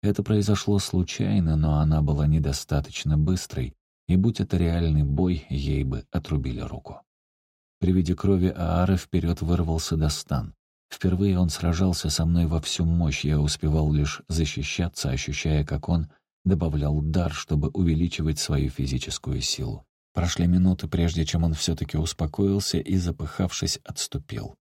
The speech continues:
Далее парень разрезал свою ладонь и протянул её дочери вождя. Та припала губами к ране и пила его кровь, бережно обхватив пальцами руку Назари. В этом не было ничего интимного, но было что-то столь личное,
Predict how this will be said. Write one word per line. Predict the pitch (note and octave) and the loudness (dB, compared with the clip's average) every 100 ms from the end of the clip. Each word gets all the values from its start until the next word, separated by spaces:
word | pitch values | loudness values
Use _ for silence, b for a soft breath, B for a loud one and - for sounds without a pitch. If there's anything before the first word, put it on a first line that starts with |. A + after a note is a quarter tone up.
| _ _ _ - | _ _ _ -2
Далее | F2+ A2 A2 G#2 | 2 2 4 2
парень | G2+ - G2+ G2 F2+ | 0 2 2 4 4
разрезал | F2+ E2+ F#2 F2+ F2+ | 2 2 2 2 0
свою | D#2+ - D#2+ D#2+ | -4 -2 0 0
ладонь | D#2 D2+ F2+ F#2 | 0 0 2 0
и | - | -2
протянул | D#2 D#2 - D#2 E2 D#2 | -4 -4 0 0 2 2
её | D2+ | 0
дочери | D2 C#2+ D2+ C#2+ | 0 -2 -4 -2
вождя. | C#2+ C#2 C#2 B1+ C2 - b _ _ - | -2 -2 -4 -4 -4 -6 b _ _ -2
Та | E2 | 0
припала | - F2 F2 E2+ | 0 2 2 2
губами | D#2 D#2 E2 D#2+ | 2 2 2 0
к | D2+ - | 0 0
ране | E2+ F2+ F#2+ | 2 2 2
и | E2 | 0
пила | D#2 E2 E2+ | -2 0 2
его | E2 D#2 | 2 0
кровь, | D2+ F#2 F2 E2+ | -2 -2 -2 -2
бережно | - F#2+ F#2+ D#2+ F2 D#2 D2 | -2 0 0 -2 -2 -4 -4
обхватив | - - D#2+ D2+ D#2 - - | -12 -6 -4 -2 -4 -6 -2
пальцами | D2+ D2 - D2 | -2 -2 -2 -2
руку | C#2 - - | 0 -2 -4
Назари. | C#2 C2 B1 A2+ - - - _ _ _ _ - | -4 -4 -4 -8 -10 -12 -16 _ _ _ _ -2
В | F#2 | 0
этом | B2+ C3 B2+ | 2 2 4
не | B2+ | 4
было | A#2+ A#2+ | 2 2
ничего | A2+ G#2+ G2 G2 G2 - | 2 0 -2 0 -2 2
интимного, | G2 E2 - G#2+ G#2 F2+ E2+ | 0 0 -2 0 2 4 2
но | D#2+ D#2+ | 2 0
было | D2+ D2+ F2+ E2 | 0 0 0 0
что-то | D2 - - F2 - D#2 | -4 -8 -6 -6 -4 -6
столь | - - - D#2 | -6 -6 -2 0
личное, | D2+ D3+ G2+ - - C2+ A#1+ G#1 | 2 0 -2 -6 -6 -4 -2 -6